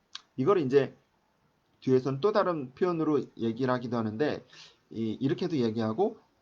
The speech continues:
entertainment facilities. 어, 자, 유흥업소들. 그렇죠. 이런 것도 가능하고요. 그 다음에가 이제 중요한 구문이 나오는데, should the number of daily infections stay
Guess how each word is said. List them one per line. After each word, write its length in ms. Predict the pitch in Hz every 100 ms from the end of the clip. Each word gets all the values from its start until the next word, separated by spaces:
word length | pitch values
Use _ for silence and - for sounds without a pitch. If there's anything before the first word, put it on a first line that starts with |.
| _
entertainment 760 | 147 180 190 214 185 180 165 156
facilities. 840 | 143 135 131 120 107 90 78 - - _ _
어, 260 | - 71 - - _
자, 260 | - 67 - _ _ _
유흥업소들. 760 | 120 160 202 147 - 107 185 - _ _ _ _
그렇죠. 420 | - 101 - - - _ _ _ _ _ _ _ _ - _ -
이런 340 | 120 147 135
것도 340 | 120 117 127 120
가능하고요. 560 | 113 107 113 104 147 - - - _
그 120 | -
다음에가 400 | 139 208 220 190
이제 100 | 151
중요한 360 | 139 - 143 147
구문이 220 | 139 127
나오는데, 320 | 120 101 110
should 400 | 135 - 226 233
the 60 | 151
number 400 | 143 208 220 170
of 140 | 131
daily 260 | 120 160 165
infections 800 | 127 113 156 156 135 101 - -
stay 540 | _ 180 196 196 175